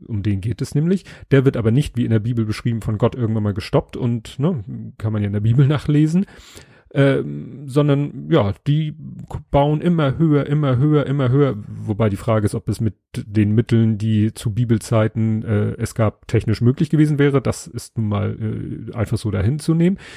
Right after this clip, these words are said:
Und die Protagonisten dieser Geschichte sind Bergleute, weil der Turm mittlerweile das Himmelsgewölbe erreicht hat, das quasi eine massive Grenze darstellt und in das sollen sie vordringen. Und was da so passiert, das ist dann sozusagen der, der spannende Teil der Geschichte.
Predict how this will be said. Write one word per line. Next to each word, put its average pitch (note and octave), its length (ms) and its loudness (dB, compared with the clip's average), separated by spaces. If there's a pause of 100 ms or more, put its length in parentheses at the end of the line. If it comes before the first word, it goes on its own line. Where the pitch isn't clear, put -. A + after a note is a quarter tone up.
(260)
Und C3 160 2
die D3 60 0
Protagonisten C#3 760 0
dieser D#3+ 220 2
Geschichte C#3+ 320 -2
sind B2 180 0
Bergleute, A2+ 800 0
weil G#2+ 380 2
der C#3 140 0
Turm C3+ 220 2
mittlerweile G#2+ 460 -2
das - 220 -6
Himmelsgewölbe G#2+ 760 0
erreicht G2+ 480 -6
hat, C#3+ 160 0 (580)
das A#2+ 220 0
quasi A#2 300 2
eine A2 160 2
massive A2+ 400 0
Grenze B2 400 2
darstellt G#2+ 440 -2
und A2+ 160 -6
in A2+ 180 -6
das B2 200 -2
sollen B2+ 180 6
sie A#2 100 -2
vordringen. G2 640 0
Und - 200 -6
was - 120 -4
da A2 140 2
so G#2+ 100 2
passiert, B2+ 480 2
das - 120 -2
ist - 180 -10
dann A2 100 0
sozusagen G2+ 300 -2
der, G2+ 220 0
der A2 100 -6
spannende G#2 360 -2
Teil G#2 240 0
der G2+ 100 -2
Geschichte. B2+ 460 0